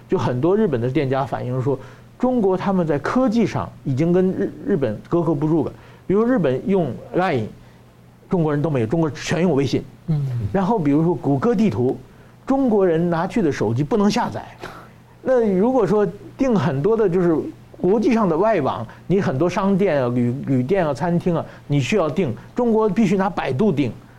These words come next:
Speaker 1: 所以说呢，基本上都订到中国人餐厅，就被杀熟，就很贵的餐厅，
Speaker 2: <laughs>
Speaker 1: 就出现这种状况。就是短短几年，过去中国人可以做到很多事，现在已经渐渐分开了。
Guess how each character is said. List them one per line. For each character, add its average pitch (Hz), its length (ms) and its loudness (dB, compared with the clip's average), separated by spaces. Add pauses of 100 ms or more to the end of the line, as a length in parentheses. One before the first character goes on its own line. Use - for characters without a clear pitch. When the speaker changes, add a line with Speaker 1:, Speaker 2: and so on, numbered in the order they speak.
(200)
Speaker 1:
所 254 180 2
以 233 60 2
说 196 180 2
呢， 151 180 2 (140)
基 233 160 0
本 175 140 0
上 147 120 -2
都 170 140 2
订 202 180 0
到 131 120 0
中 185 160 0
国 147 100 2
人 123 100 0
餐 123 220 -4
厅， 123 160 -2
就 139 100 2
被 147 200 0
杀 170 240 -2
熟， 123 300 -2
就 - 120 -2
很 120 260 -2
贵 175 160 2
的 131 200 0 (240)
餐 156 200 -2
厅， 143 220 0
Speaker 2:
<laughs> 143 60 -2
Speaker 1:
就 170 120 2
出 165 160 -2
现 165 140 0
这 160 60 2
种 127 160 0
状 127 180 -2
况。 120 140 -2 (200)
就 285 120 -2
是 240 100 2 (140)
短 240 240 0
短 196 240 2
几 123 180 -4
年， 104 300 -6 (320)
过 269 220 0
去 240 180 0
中 202 220 0
国 180 120 2
人 151 140 -2
可 156 160 -2
以 170 100 2
做 143 240 2
到 120 80 -2
很 117 160 -8
多 120 140 -2
事， 131 160 0
现 170 200 0
在 160 120 2
已 110 140 -2
经 117 100 -6
渐 127 160 0
渐 113 180 -2 (220)
分 139 180 -4
开 110 180 -2
了。 107 100 -6